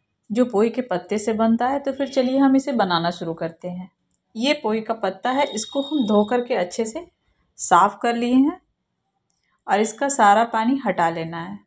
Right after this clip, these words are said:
या फिर आप कपड़े से पोंछ लें या फिर हाथ से पोंछ लें, एक्स्ट्रा पानी नहीं रखना है इसमें। अब हम इसके लिए कुछ घोल तैयार कर लेते हैं, जिसके लिए हम दो बड़ा चम्मच चावल का आटा लिए हैं,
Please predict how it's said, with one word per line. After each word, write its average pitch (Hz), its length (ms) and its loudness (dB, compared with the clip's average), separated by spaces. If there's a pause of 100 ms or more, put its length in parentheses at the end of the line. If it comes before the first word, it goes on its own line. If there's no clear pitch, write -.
(520)
या 185 120 -2
फिर 196 160 0
आप 196 180 0
कपड़े 202 240 -2
से 220 140 -4
पोंछ 247 280 -2
लें 370 120 -14
या 240 120 -6
फिर 202 220 -4
हाथ 160 200 -4
से - 120 -14
पोंछ - 300 -18
लें, 180 100 -14
एक्स्ट्रा 202 380 -4
पानी 233 320 -2
नहीं 208 220 0
रखना 175 280 -8
है 170 80 -10
इसमें। 196 280 -12 (760)
अब 285 160 0
हम 339 160 4
इसके 285 260 0
लिए 302 160 2
कुछ 302 240 -10
घोल 208 340 2
तैयार 240 360 2
कर 247 180 -4
लेते 247 280 0
हैं, 262 220 -8 (1120)
जिसके 277 480 0
लिए 285 240 0
हम 302 200 2
दो 233 120 6 (120)
बड़ा 214 240 6
चम्मच 247 520 0 (560)
चावल 196 300 4
का 220 140 -2
आटा 233 220 0
लिए 240 220 2
हैं, 294 180 2